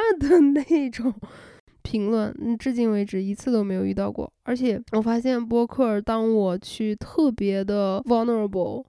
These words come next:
然后特别的坦诚的去说出来一些最真实的感受的时候，有安慰到很多人呢。就是我从评论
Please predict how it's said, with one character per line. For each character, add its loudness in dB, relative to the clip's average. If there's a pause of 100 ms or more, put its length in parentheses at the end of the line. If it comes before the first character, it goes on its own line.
(140)
然 0
后 -4
特 -4
别 0
的 -2
坦 -8
诚 -8
的 -4
去 -4
说 -2
出 -4
来 -4
一 -4
些 -4
最 -2
真 -2
实 -6
的 -2
感 -8
受 -6
的 -4
时 -10
候， -4
有 2
安 -2
慰 4
到 4
很 0
多 4
人 0
呢。 -6
就 2
是 0
我 4
从 -2
评 -2
论 2